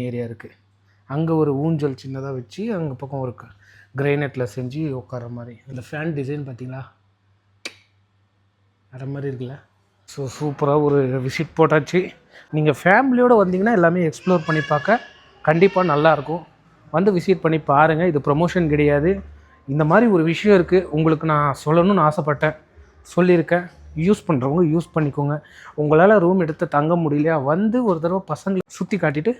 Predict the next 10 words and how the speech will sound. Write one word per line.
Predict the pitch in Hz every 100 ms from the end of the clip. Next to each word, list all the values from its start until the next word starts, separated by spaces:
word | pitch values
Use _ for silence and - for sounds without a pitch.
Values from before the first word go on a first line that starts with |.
| _ -
போங்க. | 120 104 - - - - - - - - _ - - - _ - - - 427 392 403 381 - - - 494 523 - _ - - -
குழந்தைங்க | 165 175 190 175
எல்லாம் | 160 165
வந்தா | 156 170 170
ஜாலியா | 143 143 151
விளையாடலாம். | 143 143 143 143 147 - _ _ _ _ _
இந்த | 254 285
ஏரியாவும் | 277 269 277 233
பாருங்க, | 214 185 170
எல்லாம் | 247 320